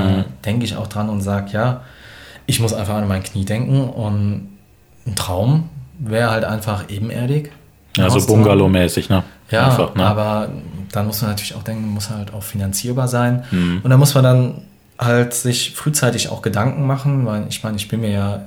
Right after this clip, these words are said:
Speaker 2: zum Glück auch dessen bewusst.
Speaker 1: Mhm.
Speaker 2: Äh, und dementsprechend, dementsprechend wird dann geplant.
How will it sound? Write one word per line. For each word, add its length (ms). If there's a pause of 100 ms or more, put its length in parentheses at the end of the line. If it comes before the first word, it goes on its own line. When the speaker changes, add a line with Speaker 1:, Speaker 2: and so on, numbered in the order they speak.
Speaker 2:
zum 200
Glück 220
auch 260
dessen 280
bewusst. 580 (100)
Speaker 1:
Mhm. 360 (200)
Speaker 2:
Äh, 400 (1040)
und 280
dementsprechend, 720 (280)
dementsprechend 680 (1500)
wird 160
dann 140
geplant. 580